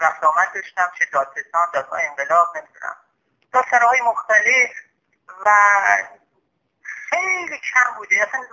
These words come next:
ندیدم که مثلاً حرفی رو بزنن عمل کنن،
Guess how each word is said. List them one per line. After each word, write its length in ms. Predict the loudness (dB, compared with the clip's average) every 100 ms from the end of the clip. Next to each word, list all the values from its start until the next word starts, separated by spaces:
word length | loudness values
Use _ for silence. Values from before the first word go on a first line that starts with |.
| -18 -4 2
ندیدم 480 | 2 2 0 0 -2 -4
که 120 | -2
مثلاً 360 | 0 0 0 2
حرفی 280 | 2 0 -2
رو 80 | -10
بزنن 460 | -6 0 2 2 0 -8 _ _ _ -12 -4
عمل 260 | 0 0 -2 -10
کنن، 220 | -20 -20